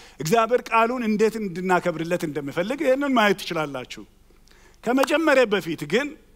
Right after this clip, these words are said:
አንድ ነገር መናገር ይፈልጋለሁ። ይኸው ምንድን ነው? ስለ እግዚአብሔር ቃል ስንናገር ባለቤትነቱ እግዚአብሔር እንደሆነ፣ የኔ እንዳይደለ፣ የማንም እንዳይደለ፣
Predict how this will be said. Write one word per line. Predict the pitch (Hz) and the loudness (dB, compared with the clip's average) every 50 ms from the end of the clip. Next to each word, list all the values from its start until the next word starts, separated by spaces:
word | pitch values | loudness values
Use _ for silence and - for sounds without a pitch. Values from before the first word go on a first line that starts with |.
| _ _ _ _ _ - | _ _ _ _ _ 0
አንድ | 156 180 196 208 220 226 233 220 | 2 4 4 4 4 2 0 0
ነገር | 214 214 208 196 202 196 | 0 0 0 2 0 0
መናገር | 196 185 180 180 170 160 170 165 | 0 0 2 2 2 2 0 -2
ይፈልጋለሁ። | 143 127 143 135 127 127 123 117 110 110 104 98 95 _ _ _ _ _ _ _ _ - - - - - _ _ | -4 -6 -8 -10 -10 -10 -10 -10 -12 -12 -16 -20 -20 _ _ _ _ _ _ _ _ -20 -20 -20 -20 -20 _ _
ይኸው | - 220 240 277 302 285 311 311 | -6 -2 2 2 4 4 2 0
ምንድን | 302 302 294 294 262 277 254 220 | -2 -2 -4 -2 -2 -2 0 2
ነው? | 202 208 240 247 - - - - _ _ _ _ _ _ _ | 2 2 0 0 -4 -10 -20 -20 _ _ _ _ _ _ _
ስለ | - - 196 220 | -4 0 0 2
እግዚአብሔር | 220 196 185 208 202 202 190 202 196 | 0 2 2 2 2 4 2 0 0
ቃል | 196 - 214 214 | 2 2 2 2
ስንናገር | 208 220 208 214 220 220 220 226 226 214 240 262 269 233 - - - - _ _ _ _ - | 2 -2 -4 -4 -2 0 0 0 2 2 0 0 0 -2 -8 -16 -20 -20 _ _ _ _ -6
ባለቤትነቱ | - 147 175 185 196 208 202 196 208 208 208 226 208 202 190 165 196 | 0 2 4 4 4 2 4 4 4 4 2 0 -4 -4 -4 -4 -4
እግዚአብሔር | 175 151 147 180 165 147 156 147 147 | -6 0 2 2 2 2 2 -2 -2
እንደሆነ፣ | 135 131 117 120 107 117 107 101 104 98 - _ _ _ _ _ | -4 -6 -8 -10 -12 -12 -16 -18 -20 -20 -20 _ _ _ _ _
የኔ | - 120 120 131 143 170 190 208 214 | -14 -12 -6 -2 0 2 4 4 4
እንዳይደለ፣ | 214 202 180 160 156 143 131 117 127 113 110 123 | 4 2 4 4 2 2 0 -2 -6 -8 -6 -2
የማንም | 147 180 214 220 226 233 240 240 247 254 254 | 0 0 2 4 4 4 4 2 0 0 0
እንዳይደለ፣ | 240 220 202 185 160 147 127 131 117 110 | 0 2 2 2 2 2 0 -4 -8 -8